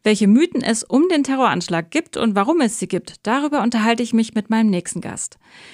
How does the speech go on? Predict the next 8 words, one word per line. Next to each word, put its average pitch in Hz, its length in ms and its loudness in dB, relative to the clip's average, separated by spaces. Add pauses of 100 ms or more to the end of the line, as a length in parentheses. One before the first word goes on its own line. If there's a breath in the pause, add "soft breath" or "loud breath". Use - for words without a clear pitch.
(400 loud breath)
In 247 100 6
seinem 254 240 6
Buch 311 220 2
Angela 262 320 4
Merkel 277 380 2
ist - 280 -4
Hitlers 233 440 -2
Tochter, 220 520 -4